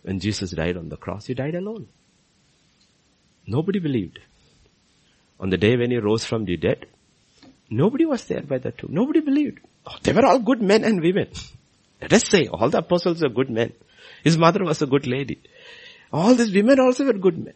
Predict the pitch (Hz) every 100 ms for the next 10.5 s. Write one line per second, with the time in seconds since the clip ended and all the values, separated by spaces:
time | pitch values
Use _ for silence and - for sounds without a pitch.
0 | - 127 104 - _ _ - - - 113
1 | 170 254 120 - 80 82 170 254 269 262
2 | 208 262 285 269 240 - 196 - 110 151
3 | 202 143 131 214 185 135 147 143 87 -
4 | 98 185 175 - - 53 135 143 156 117
5 | 143 202 - 110 101 90 - _ - 90
6 | 90 104 127 147 156 113 92 90 110 95
7 | 78 80 71 _ _ _ _ _ _ _
8 | _ _ _ _ 82 85 117 - 73 -
9 | - - 170 175 147 120 131 139 123 104
10 | - - - 170